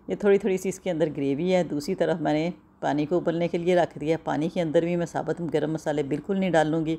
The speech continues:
सिर्फ नमक डालूँगी। मेरे पास टीस्पून था तो मैंने चार डाल दिए, आप टेबलस्पून है तो दो भी डाल सकते हैं।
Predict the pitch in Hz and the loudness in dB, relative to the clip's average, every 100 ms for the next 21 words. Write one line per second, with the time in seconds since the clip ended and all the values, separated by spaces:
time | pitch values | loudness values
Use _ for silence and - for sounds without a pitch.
0 | - - - _ - 233 233 160 147 147 | -6 -20 -20 _ -2 0 2 2 2 0
1 | 143 131 131 147 151 165 165 180 - 156 | 0 0 0 0 0 0 0 -2 -2 -10
2 | - 180 185 185 170 170 151 143 143 135 | -8 -6 -4 -2 -2 0 -2 0 0 0
3 | 160 165 156 156 165 - 151 - 147 160 | 4 4 4 -2 -4 -2 -4 -2 -2 -2
4 | 170 165 170 156 147 131 127 147 147 147 | -2 -8 -4 -4 -4 -4 -4 0 2 2
5 | 165 - 170 160 151 | -2 -8 -6 -4 -4